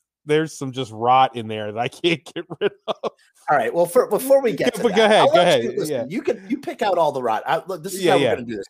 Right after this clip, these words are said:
Speaker 2: I'm gonna be Mister Sunshine, and you're gonna be Mister, uh, Rain Clouds. Okay, that's what we're gonna do here.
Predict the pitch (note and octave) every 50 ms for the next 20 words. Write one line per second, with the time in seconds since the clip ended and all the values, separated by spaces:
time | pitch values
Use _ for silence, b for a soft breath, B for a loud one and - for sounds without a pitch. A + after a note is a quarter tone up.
0 | _ b b b b b b b b C#3 E3+ G#3+ A#3 A3 A3 F3 G3 G3 F3 E3
1 | E3+ E3 - - D3+ - - D3+ C#3+ C#3+ C#3 - - C#3+ C3+ C#3 C#3 C3+ B2+ A#2+
2 | A#2+ B2 B2+ A#2 C3+ B2+ A#2 G#2+ B2+ A#2+ A2 A2 A2 G#2+ - - - A#2 G#2 G#2
3 | G2+ G2 G2 G2 G2+ - - G2+ G2 F#2 F2+ E2+ G2 F#2 F2+ F#2 - - D#2 C#2
4 | A#1+ - - F#2+ - - B2+ C3 C3 C3 - C3 B2+ A#2+ G#2 G#2 F#2 F2+ D#2+ E2+
5 | D#2 - - C#2 A#1+ A#1+ -